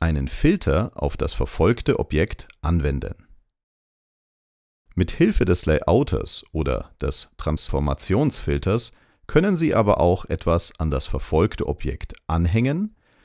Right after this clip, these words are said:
oder ein Objekt verankern. In der edius zehn Vorschaureihe haben wir Ihnen gezeigt,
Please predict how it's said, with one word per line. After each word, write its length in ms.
oder 520
ein 160
Objekt 580
verankern. 720
In 100
der 160
edius 420
zehn 300
Vorschaureihe 1040
haben 340
wir 80
Ihnen 260
gezeigt, 720